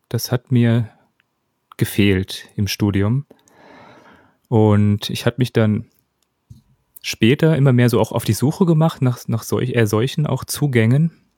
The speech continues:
Und ein Bereich,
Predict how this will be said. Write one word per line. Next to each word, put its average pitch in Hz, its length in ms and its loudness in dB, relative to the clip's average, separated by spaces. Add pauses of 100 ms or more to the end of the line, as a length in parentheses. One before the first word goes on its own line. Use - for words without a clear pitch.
(1300)
Und 113 680 0 (1600)
ein 131 320 2
Bereich, 139 720 0